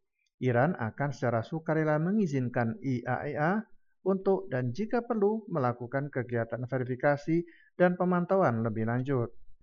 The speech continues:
Adapun tata cara pelaksanaannya akan disepakati dalam rapat teknis antara kedua belah pihak.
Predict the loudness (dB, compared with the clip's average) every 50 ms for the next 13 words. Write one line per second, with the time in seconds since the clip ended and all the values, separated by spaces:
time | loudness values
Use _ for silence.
0 | -8 0 4 4 6 6 6 4 2 2 2 2 2 2 2 0 0 2 2 2
1 | 2 2 2 0 0 0 0 0 0 2 0 0 0 0 -2 -2 0 0 0 0
2 | -2 -2 -4 -4 -4 -2 -2 -2 0 0 0 2 2 2 2 2 2 0 -2 -2
3 | -2 -4 -2 -2 -2 -2 0 -2 -2 -2 -2 -2 -4 -2 -2 0 0 2 2 2
4 | 0 -2 -2 -2 -2 -2 0 0 0 0 0 0 -2 -2 -2 -2 -2 -2 -2 0
5 | 2 2 2 2 2